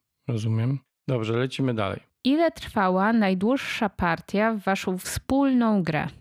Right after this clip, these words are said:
Speaker 2: To mi z aplikacji wyszło, że wspólnie to Monumental około pięć godzin, a najwięcej czasu tak sumarycznie spędziliśmy przy Darwinie.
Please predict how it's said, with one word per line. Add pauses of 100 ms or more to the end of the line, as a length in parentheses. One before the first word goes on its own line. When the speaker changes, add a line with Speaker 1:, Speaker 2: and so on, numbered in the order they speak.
(340)
Speaker 2:
To (400)
mi
z
aplikacji
wyszło, (200)
że
wspólnie (120)
to
Monumental
około
pięć
godzin, (420)
a
najwięcej
czasu
tak
sumarycznie
spędziliśmy
przy
Darwinie.